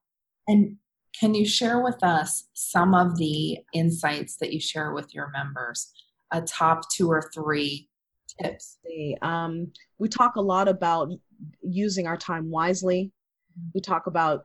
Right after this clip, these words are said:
Speaker 2: overcoming imposter syndrome, the inner critic. We talk a lot about diversity, how to be that voice, using your voice, influence, and power to be the change that we want to see.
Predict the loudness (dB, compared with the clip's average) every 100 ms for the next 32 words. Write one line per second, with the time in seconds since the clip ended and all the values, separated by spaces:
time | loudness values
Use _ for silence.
0 | 0 0 0 -4 -4 -4 -6 -4 -4 -2
1 | -6 -4 -4 -2 -2 -2 -4 -10 _ _
2 | -4 -4 -2 -4 -4 0 2 2 0 -20
3 | _ _ _ -6 -2 0 0 0 0 -2
4 | -2 -2 -2 -2 -2 -4 -4 -4 -8 _
5 | _ -12 -4 0 2 2 -2 0 0 -2
6 | -4 2 2 2 -2 -10 -14 _ -4 -2
7 | -2 -4 -4 0 0 0 -4 -6 -6 -4
8 | -2 -2 -4 -6 -12 _ _ _ -6 -4
9 | -2 -4 -4 -6 -2 0 2 2 0 -6
10 | -16 -10 -4 -2 -2 -4 -10 _ _ _
11 | -10 -4 0 0 -2 -2 0 0 0 -2
12 | -4 -2 -4 -4 -4 -6 -6 -8 -6 -6